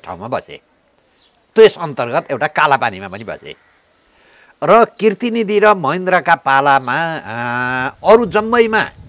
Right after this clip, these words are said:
चिनसँगको सिमानामा निकालियो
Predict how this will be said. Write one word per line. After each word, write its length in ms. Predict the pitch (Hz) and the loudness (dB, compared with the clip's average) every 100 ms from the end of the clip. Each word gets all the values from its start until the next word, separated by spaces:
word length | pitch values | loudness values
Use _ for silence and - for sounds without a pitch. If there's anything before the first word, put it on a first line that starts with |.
| - - - - - | -20 -20 -20 -20 -8
चिनसँगको 580 | 196 170 170 170 165 160 | -6 -4 -4 -4 -4 -6
सिमानामा 540 | - 156 156 156 139 | -10 -6 -4 -4 -8
निकालियो 680 | 107 123 139 117 117 110 113 | -10 -4 -2 -2 -4 -10 -12